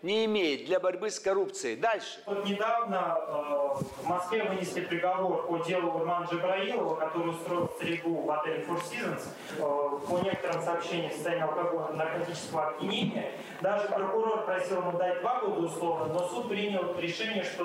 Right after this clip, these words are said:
Speaker 2: да-, дать пятьсот тысяч штрафа. Э, в свою очередь, к примеру, э, был случай в регионах, когда человека посадили за ручку, что в нем находилась какая-то камера.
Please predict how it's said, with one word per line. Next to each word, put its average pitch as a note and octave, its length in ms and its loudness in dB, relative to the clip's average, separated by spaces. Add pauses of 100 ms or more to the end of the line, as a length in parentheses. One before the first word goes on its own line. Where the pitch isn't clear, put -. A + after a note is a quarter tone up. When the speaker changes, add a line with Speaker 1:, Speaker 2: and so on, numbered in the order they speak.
Speaker 2:
да-, F#3 240 0
дать F#3 280 0
пятьсот G3 360 -4
тысяч - 320 -4
штрафа. - 600 -2 (380)
Э, E3+ 140 2
в E3 60 2
свою F3 300 2
очередь, A#3+ 360 0
к - 60 -6
примеру, G3 760 0 (280)
э, E3 340 0
был G#3 220 2
случай A3+ 260 -2
в G3+ 80 0
регионах, G#3 500 0
когда G3 380 0
человека G3+ 400 0
посадили G3 560 0
за F3+ 320 2
ручку, G3 640 0 (220)
что F#3 480 0 (180)
в E3+ 60 -6
нем G#3+ 240 0
находилась A3 480 0
какая-то G3+ 460 0
камера. F#3 600 0